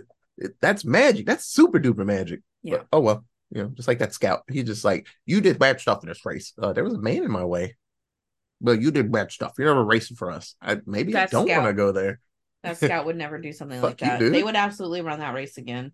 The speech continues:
Speaker 1: Yeah, that was crazy. Okay, so let's do seven-word synopsis. I only have one, and it's kind of a basis of what, uh, we just said. Uh, so this world is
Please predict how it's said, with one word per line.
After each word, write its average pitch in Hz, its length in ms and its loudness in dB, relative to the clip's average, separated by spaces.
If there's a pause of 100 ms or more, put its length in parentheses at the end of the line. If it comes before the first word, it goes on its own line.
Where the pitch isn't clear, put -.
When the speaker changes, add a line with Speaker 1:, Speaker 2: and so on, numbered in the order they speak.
Speaker 1:
Yeah, 110 180 2
that 123 60 2
was 120 120 -6
crazy. 104 340 -2 (420)
Okay, - 280 2 (100)
so - 380 4
let's 170 260 0
do 208 300 0
seven-word 196 800 0
synopsis. 170 720 -2
I 131 40 0
only 175 160 0
have 151 160 -2
one, 151 320 0
and 135 100 0
it's 123 120 -4
kind 180 260 -2
of 127 100 -2
a 101 120 -2 (840)
basis 113 420 0
of 98 160 -6
what, 101 220 0
uh, 90 120 -4
we 104 140 -4
just 87 380 -8
said. 92 340 -4 (400)
Uh, 92 240 0 (240)
so - 280 2
this 170 280 2
world 143 560 0
is 110 400 -4